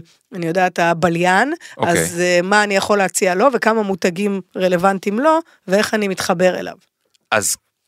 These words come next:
Speaker 2: כשהיום, לצורך העניין, אני עושה מסע לקוח מאוד פשוט, ושאומר, אה, "תודה שהשתתפת בפעילות, ויותר מאוחר, איזה כיף, זכית." אני סוג של מבזבז את הזמן בינתיים, כי אם אני עושה פעם אחת את זה לקמפרי ופעם אחת לקוקה קולה, אני בכלל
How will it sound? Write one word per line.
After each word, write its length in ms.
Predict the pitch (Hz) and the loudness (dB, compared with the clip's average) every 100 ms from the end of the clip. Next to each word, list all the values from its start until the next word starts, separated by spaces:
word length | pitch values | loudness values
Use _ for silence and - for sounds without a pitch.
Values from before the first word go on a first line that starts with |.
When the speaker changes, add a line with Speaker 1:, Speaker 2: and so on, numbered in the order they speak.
| - | -2
Speaker 2:
כשהיום, 680 | - 101 101 123 123 127 139 - | 2 4 6 4 4 0 -8 -14
לצורך 380 | - 120 107 104 | -4 0 2 0
העניין, 420 | 101 110 113 107 | -2 -2 0 -2
אני 80 | 92 | -4
עושה 280 | 90 120 113 | -2 0 0
מסע 280 | 104 113 | 0 0
לקוח 380 | 110 - 117 107 | 0 0 0 0
מאוד 180 | 156 180 - | 0 0 0
פשוט, 500 | 156 - 92 - - | 0 0 -2 -10 -16
ושאומר, 1080 | 101 98 101 104 - 110 107 104 117 131 120 | -10 -4 -2 -2 -2 0 2 2 2 2 2
אה, 320 | 113 104 98 87 - | 2 2 0 -4 -4
"תודה 280 | 120 120 147 | 0 2 2
שהשתתפת 540 | 135 123 120 135 - | 2 0 0 0 0
בפעילות, 640 | 117 107 107 117 156 156 110 | 0 0 0 0 2 0 0
ויותר 320 | 107 139 135 | -2 0 0
מאוחר, 500 | 120 107 139 135 123 | 0 0 2 2 2
איזה 180 | 117 117 | 0 0
כיף, 240 | 135 127 | 0 -2
זכית." 400 | 104 104 143 151 156 151 _ _ _ _ _ - | -4 -6 -6 0 0 0 _ _ _ _ _ -12
אני 80 | 107 | -4
סוג 200 | - 156 | -2 0
של 300 | 160 143 123 - | 2 2 0 -4
מבזבז 460 | 113 107 101 139 | -6 -4 -2 -4
את 80 | - | -2
הזמן 340 | 101 120 170 | -4 0 0
בינתיים, 440 | 180 185 185 190 165 | 0 -4 -2 -2 -2
כי 140 | - | -6
אם 80 | 127 | -4
אני 80 | 123 | -4
עושה 180 | - 127 | -4 -2
פעם 220 | 127 123 | 0 0
אחת 220 | - 120 | -2 -4
את 60 | 110 | -2
זה 80 | |
לקמפרי 500 | 113 - 107 123 120 | -4 -2 -2 0 -2
ופעם 220 | 110 120 123 | 0 -2 -2
אחת 220 | 127 117 | -4 -8
לקוקה 280 | - 104 104 | -6 -6 -2
קולה, 280 | 131 131 | 0 2
אני 100 | 117 | 0
בכלל 440 | 104 - 127 135 | -6 -4 0 0